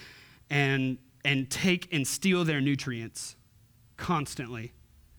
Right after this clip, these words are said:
That's the only way for them to survive. That's what we are. We are leeches. And what C S Lewis is saying here is God literally created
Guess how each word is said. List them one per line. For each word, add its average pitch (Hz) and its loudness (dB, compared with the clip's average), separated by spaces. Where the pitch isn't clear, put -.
That's 143 -2
the 160 4
only 180 6
way 170 4
for - -2
them 151 2
to 139 0
survive. 123 -4
That's 156 4
what 175 2
we 147 4
are. 120 -4
We 151 4
are 156 2
leeches. 131 -4
And 147 2
what 165 2
C 220 2
S 196 0
Lewis 208 4
is 160 2
saying 190 6
here 165 4
is 139 0
God 160 2
literally 196 4
created 165 2